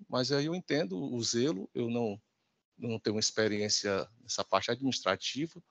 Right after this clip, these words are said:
mas eu acredito que se ele votou quando estava na, na, ah, em exercício e não retirou o voto,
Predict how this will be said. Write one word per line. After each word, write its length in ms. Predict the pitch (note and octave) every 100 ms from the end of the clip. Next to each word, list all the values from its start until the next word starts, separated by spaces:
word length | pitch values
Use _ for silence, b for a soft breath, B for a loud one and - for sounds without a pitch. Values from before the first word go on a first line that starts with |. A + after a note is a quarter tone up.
| _ _ -
mas 120 | C3+
eu 60 | E3+
acredito 540 | E3 F3+ D#3 F3+ -
que 200 | - F#3
se 480 | D#3+ - _ - G3
ele 120 | F#3+
votou 560 | F3+ F#3+ - D#3+ C#3 A#2+
quando 220 | C#3 C#3
estava 360 | B2 D3 D#3 E3
na, 220 | D#3+ -
na, 200 | C3+ D3 -
ah, 220 | A#2+ A#2 -
em 220 | A#2+ C#3+
exercício 600 | C#3+ D3 C3 - B2 C3+
e 60 | C3
não 120 | F3
retirou 480 | E3 - D3+ D3+ D#3
o 40 |
voto, 400 | - E3+ B3+